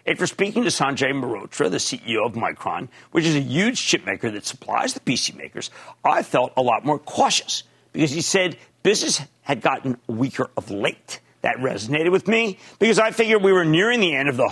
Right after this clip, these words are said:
work-from-home upgrade cycle. Once everybody buys a new computer for their home office, it's not like you need another one. So I turned negative. Then this morning we learned that Buffett had taken a huge position in all that pessimistic chatter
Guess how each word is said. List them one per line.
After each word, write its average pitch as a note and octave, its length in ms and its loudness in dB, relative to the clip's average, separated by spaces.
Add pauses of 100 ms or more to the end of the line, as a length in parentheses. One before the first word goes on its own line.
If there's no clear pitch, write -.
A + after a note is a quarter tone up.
work-from-home D3+ 800 0
upgrade G3+ 360 0
cycle. - 420 0 (280)
Once - 240 0
everybody F3+ 520 2
buys D#3+ 420 0
a F3+ 40 2
new F#3+ 120 4
computer A3+ 400 2
for E3+ 80 -2
their C3+ 120 4
home E3 240 2
office, A#3 360 2 (400)
it's A3+ 260 0
not E3 200 2
like G3 200 0
you D3 80 2
need F3+ 220 4
another C3+ 440 2
one. C4 440 4 (340)
So - 180 0
I E3 80 4
turned E3 300 0
negative. E3+ 320 2 (400)
Then A3 160 4
this C4 200 2
morning A#3+ 260 2
we G#3 60 6
learned G3+ 220 4
that E3+ 100 -2
Buffett F3+ 240 2
had D3 100 -2
taken F3 240 2
a D#3+ 40 0
huge D#3 240 0
position C#3+ 460 0
in D3 40 0
all G3+ 400 4
that F#3+ 180 2
pessimistic C#3+ 460 -2
chatter B2+ 380 -2